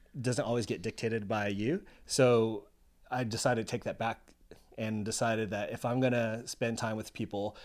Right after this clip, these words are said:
with students that God's put in my life, I'm gonna have to put a list together of people who are my non-negotiables. So these are five to ten people who you feel like God's put in your life and you're gonna spend time with them. And what that means, if they're your non-negotiable, is that other people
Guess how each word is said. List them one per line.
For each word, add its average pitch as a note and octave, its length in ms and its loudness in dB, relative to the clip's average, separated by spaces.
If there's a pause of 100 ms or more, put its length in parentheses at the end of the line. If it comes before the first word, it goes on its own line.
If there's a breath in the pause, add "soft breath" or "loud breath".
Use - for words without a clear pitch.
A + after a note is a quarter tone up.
(140)
with A2 280 -2 (400)
students A2+ 340 -2
that G#2+ 80 -4
God's G#2+ 220 -2
put - 80 -6
in G#2+ 80 -2
my G#2 80 -2
life, A2 320 -2
I'm A#2+ 120 -2
gonna A#2+ 120 2
have A#2 120 -2
to A#2 60 -4
put A2 140 -4
a G#2+ 40 0
list A2+ 200 -2
together G#2 260 0
of G2+ 60 -4
people A2 240 -2
who G#2 100 4
are G#2+ 160 -2
my G2+ 160 -2
non-negotiables. G2 800 -4 (300 loud breath)
So A#2+ 140 0
these A#2+ 200 4
are A#2 220 4
five B2 300 6
to B2 80 2
ten A2+ 180 -2
people G#2+ 380 2
who G#2+ 360 0
you G#2+ 120 -2
feel A#2+ 120 2
like G2+ 120 -2
God's A2+ 200 2
put B2 140 0
in A#2+ 40 2
your A#2+ 60 2
life G#2 280 0 (260 loud breath)
and A2 200 2
you're A2 120 2
gonna A2 180 2
spend G2+ 260 -4
time F#2 200 -6
with F#2 120 -10
them. F#3+ 280 -6 (240 loud breath)
And G#2+ 500 0 (420)
what B2 200 -2
that C3 180 6
means, D#3 280 6
if A2 80 0
they're B2 120 2
your A#2+ 160 2
non-negotiable, A#2 840 0 (220 loud breath)
is G#2 160 0
that A2 340 2 (100)
other C3 160 2
people A#2 520 -2